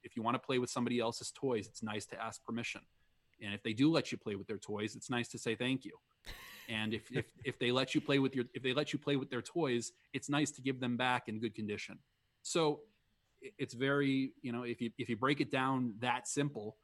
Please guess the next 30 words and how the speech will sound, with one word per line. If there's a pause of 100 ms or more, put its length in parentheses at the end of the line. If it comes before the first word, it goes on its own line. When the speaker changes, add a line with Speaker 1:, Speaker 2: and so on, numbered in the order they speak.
(340)
Speaker 1:
it
makes
a
little
bit
more
sense. (200)
And,
uh, (200)
you
know,
even
though
it
is
a
virtual
venue,
it's
not
necessarily
the
same
venue
that (560)
you
grew
up (400)
learning
about.